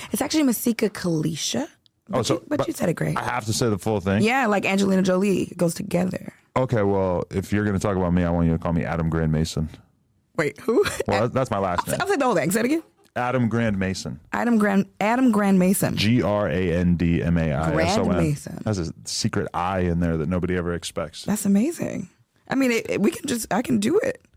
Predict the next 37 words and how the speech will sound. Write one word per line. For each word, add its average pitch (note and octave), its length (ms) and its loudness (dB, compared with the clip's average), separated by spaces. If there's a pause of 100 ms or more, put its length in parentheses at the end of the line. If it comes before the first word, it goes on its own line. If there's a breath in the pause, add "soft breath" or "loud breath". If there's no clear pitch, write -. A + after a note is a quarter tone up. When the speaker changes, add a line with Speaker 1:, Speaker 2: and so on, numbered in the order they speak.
Speaker 2:
You're G#2 160 2
into A#2 280 2
it? C#3+ 40 4
A C3 60 4
lot A2 160 2
of B2 60 0
people A2+ 240 4
don't F#2 180 2
like F2 180 2
it. E2+ 80 0
A D#2+ 60 0
lot F2+ 180 2
of F#2 60 0
people G#2 180 0
think F#2 220 -2
it's, E2 160 -6
like, E2 240 0
kinda E2 160 0
creepy F2 320 -2
and E2 140 2
white E2 160 0
supremacy. E2+ 760 -4 (720 soft breath)
Speaker 1:
Ah, F3 720 0
is E3+ 200 2
it? F#4+ 240 -2 (300)
Speaker 2:
No. G2+ 440 0 (160)
Speaker 1:
Yeah, A#3+ 340 2
I G#3+ 80 -2
didn't B3+ 160 2
get A#3+ 160 0
that. C#3 260 -2
Speaker 2:
It's A2+ 140 0
just - 180 0
French A#2 340 -2
for - 140 -2
big F2 220 -2
house. F2 440 -4